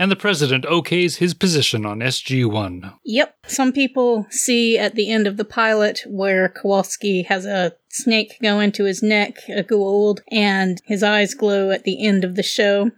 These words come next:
Speaker 2: It appears throughout this episode that there's a struggle for control. Kowalski doesn't know at first that he's been invaded. There are little hints, like, even if you didn't see the end part of the pilot,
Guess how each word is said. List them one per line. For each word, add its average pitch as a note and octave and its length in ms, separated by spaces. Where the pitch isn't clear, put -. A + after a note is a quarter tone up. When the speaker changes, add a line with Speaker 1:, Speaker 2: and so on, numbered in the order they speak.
Speaker 2:
It A3+ 160
appears D4+ 480
throughout A#3 580
this A3+ 320
episode G#3 720
that G3 400
there's G3+ 380
a G3+ 320
struggle A#3+ 600
for A3+ 160
control. G#3+ 760
Kowalski G3+ 880
doesn't G3+ 320
know G#3+ 440
at G#3+ 180
first G3+ 400
that F#3+ 160
he's F#3+ 160
been F#3 560
invaded. F3 760
There G#3+ 180
are G#3+ 60
little A3 240
hints, A#3+ 560
like, G#3 480
even G#3 240
if G3 160
you F#3 40
didn't G#3+ 260
see G#3 420
the G3+ 180
end G3+ 240
part F#3+ 340
of F#3 260
the F3+ 140
pilot, F#3 580